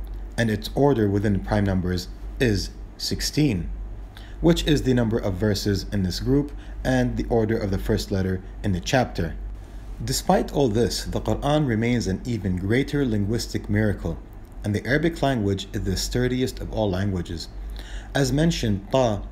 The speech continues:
is the sixteenth letter and Sin is the twelfth letter.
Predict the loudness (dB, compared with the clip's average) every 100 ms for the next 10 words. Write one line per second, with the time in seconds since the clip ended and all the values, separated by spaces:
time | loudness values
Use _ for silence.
0 | -6 -4 -2 -2 -2 0 -2 0 0 2
1 | 0 -4 -8 -4 -2 -2 -2 0 0 -2
2 | -4 -4 -2 -2 -2 -2 0 0 -2